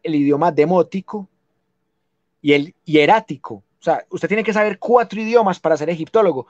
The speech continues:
Por eso en Colombia no tenemos una sola persona graduada de egiptología. Entonces, que a mí no me digan que la historia es fácil. O sea, de pronto la historia que es-, estudiamos aquí, eurocéntrica,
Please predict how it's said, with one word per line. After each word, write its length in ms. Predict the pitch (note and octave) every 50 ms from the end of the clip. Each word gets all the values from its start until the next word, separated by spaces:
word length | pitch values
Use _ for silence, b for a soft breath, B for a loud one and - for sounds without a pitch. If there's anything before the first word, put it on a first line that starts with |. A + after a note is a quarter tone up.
| b
Por 120 | - E3+ F3+
eso 220 | D#3+ A3+ A#3+ - -
en 160 | F#3+ G3 F3
Colombia 520 | - - F#3+ F3+ F3 F3+ F#3 F3+ A3 A3+
no 140 | A3 A#3 A3+
tenemos 520 | A3+ A#3 A3+ A3+ A3 A3 A#3 A3 - - _ _ _ _ -
una 300 | A#3+ A#3+ B3 A3 A3+ G#3+
sola 280 | - A3 G#3+ G#3+ G3+
persona 540 | - F3+ D#3+ C#3 - G#3+ A3+ G3 D3+ A#2+ - _ _ _ _ _ _ _ _
graduada 680 | - C#3 D3 D#3 D#3 D#3 D#3+ E3+ F#3 F#3 D#3+ D3 _ -
de 180 | D#3+ E3 D#3+ D#3
egiptología. 720 | C3 C#3+ C#3+ - - D3 B2+ C3+ C3+ F3+ G#3+ E3+ A#2+ _ _ _ _ _ _ _ _
Entonces, 280 | F3+ - G3 G#3+ - -
que 140 | - F#3
a 140 | F3 - D#3+
mí 80 | D#3+ D#3+ D#3+
no 80 | G3
me 60 | A3
digan 140 | A3 A3+ G#3+
que 100 | - F3
la 60 | D#3
historia 300 | D3 C#3 - D#3 C#3 C#3
es 80 | C3+ -
fácil. 360 | - G3 G#3+ G#3 - C3 C3 _ _ _
O 40 | _
sea, 160 | - D3+ - _ -
de 120 | D#3 D#3
pronto 260 | - E3+ E3+ - A#3
la 80 | A#3 G3
historia 460 | D#3+ - - - F3+ F3 F#3 G3+ G#3+
que 200 | G#3+ - F3 D#3+
es-, 140 | D3+ - _ _ _ _ _ _ _ _ _ -
estudiamos 420 | - - - E3 E3 D#3+ G3 G#3
aquí, 320 | F#3 - F#3 G3+ A3 G#3 G3+
eurocéntrica, 1120 | F3 F3+ D#3+ D3+ D3 D3 C#3+ - E3 F3+ G3+ G3+ F#3 - F#3 G3 - - F#3+ E3+ D3+